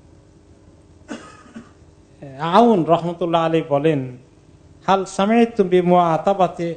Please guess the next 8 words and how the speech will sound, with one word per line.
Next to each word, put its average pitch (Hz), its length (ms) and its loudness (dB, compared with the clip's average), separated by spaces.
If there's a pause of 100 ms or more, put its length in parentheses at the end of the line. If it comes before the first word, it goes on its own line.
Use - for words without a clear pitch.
(160)
আহসা-, 185 480 -4
বিমুআতাবাতিন 165 920 0
আহসানা 170 440 -4
মিন 156 180 0
হাযা?" 165 420 0 (760)
যে 151 220 -8 (600)
এরকম 208 440 2
কোনো 214 500 0